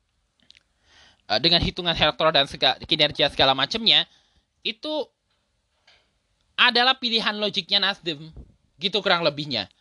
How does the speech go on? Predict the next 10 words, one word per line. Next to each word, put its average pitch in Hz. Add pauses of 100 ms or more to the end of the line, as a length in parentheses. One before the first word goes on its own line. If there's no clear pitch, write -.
(580)
Di 196
sisi 233
lain, 240 (360)
eh, 85 (440)
perlu 285
disadari 185
bahwa, 151 (240)
eh, 87 (400)
Nasdem 214
mencalonkan 262